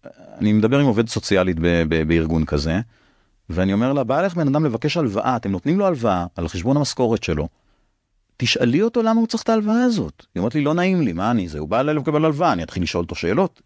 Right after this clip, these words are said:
כן, תתחילי לשאול אותו שאלות, כי ברגע שאת שואלת אותו שאלות, את מציפה את הבעיה, את נותנת לה לגיטימציה, לא ממקום שיפוטי חלילה, בסדר? ממקום של להבין מה הבעיה. עכשיו, ברגע שהבנתי מה הבעיה, יכול להיות שאני אעצור את זה.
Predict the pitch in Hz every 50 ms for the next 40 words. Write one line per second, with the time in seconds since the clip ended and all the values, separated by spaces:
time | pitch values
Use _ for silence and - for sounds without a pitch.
0 | _ _ - 175 180 190 185 147 113 107 - - - - 139 143 139 151 147 120
1 | - 101 - - - 123 127 135 131 - 110 92 - - 85 82 92 107 143 151
2 | - - - _ _ _ _ _ _ _ _ - 98 107 123 143 160 143 139 117
3 | - 120 123 123 151 113 - 95 - - 98 95 98 123 147 - 113 - 101 87
4 | - - - - - - - 120 131 127 - 143 107 87 92 92 92 92 95 95
5 | 85 - _ _ _ _ - - - - 85 80 117 113 113 151 143 127 120 113
6 | 104 113 107 104 98 92 - 90 87 98 117 147 175 190 - - 165 160 - 175
7 | 156 - 151 - - 120 - - 85 80 - - - - _ _ _ _ _ _
8 | _ - - 104 120 151 165 160 _ _ _ _ - - 120 135 - - 120 117
9 | - 147 143 143 135 110 85 87 85 87 - - 87 85 82 78 87 87 82 85
10 | 87 98 131 165 156 117 - 87 78 92 110 131 - - 87 85 110 120 117 113
11 | 104 104 113 110 90 90 90 98 131 175 185 185 _ _ _ _ _ _ _ _
12 | - - - - - - - 214 214 208 196 190 - 220 226 233 240 185 117